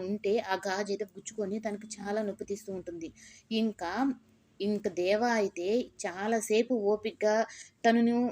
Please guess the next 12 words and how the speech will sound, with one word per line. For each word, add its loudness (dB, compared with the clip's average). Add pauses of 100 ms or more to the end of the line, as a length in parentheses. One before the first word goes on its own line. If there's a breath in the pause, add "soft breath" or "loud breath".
మిథునని 2
మాట్లాడుతూ -2
ఉన్నా -2
చాలా 0
ఓపికగా 0
ఉంటాడు. -2 (360 loud breath)
ఇంకా 0 (100)
తన -2
చేతి 2
మీదకి 0
వచ్చి -2
చేసేటప్పటికి -2